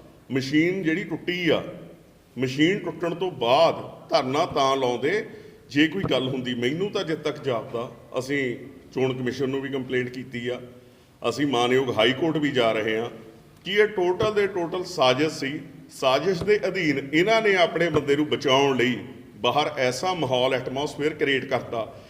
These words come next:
ਜਿਹਨੇ ਮਸ਼ੀਨ ਤੋੜੀ ਆ, ਐਸਾ ਐਟਮੋਸਫੇਅਰ ਕ੍ਰੀਏਟ ਕਰਤਾ ਕਿ ਉੱਥੇ ਇਹੋ ਜਿਹੇ ਹਾਲਾਤ ਬਣ ਗਏ ਕਿ ਇੱਥੇ ਤਾਂ ਗੋਲੀ ਵੀ ਚੱਲ ਸਕਦੀ ਹੈ, ਕੋਈ ਮਰ ਵੀ ਸਕਦਾ।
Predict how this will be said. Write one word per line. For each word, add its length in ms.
ਜਿਹਨੇ 240
ਮਸ਼ੀਨ 380
ਤੋੜੀ 340
ਆ, 140
ਐਸਾ 260
ਐਟਮੋਸਫੇਅਰ 500
ਕ੍ਰੀਏਟ 280
ਕਰਤਾ 320
ਕਿ 140
ਉੱਥੇ 300
ਇਹੋ 200
ਜਿਹੇ 180
ਹਾਲਾਤ 340
ਬਣ 200
ਗਏ 120
ਕਿ 200
ਇੱਥੇ 420
ਤਾਂ 100
ਗੋਲੀ 320
ਵੀ 120
ਚੱਲ 240
ਸਕਦੀ 360
ਹੈ, 60
ਕੋਈ 160
ਮਰ 220
ਵੀ 160
ਸਕਦਾ। 380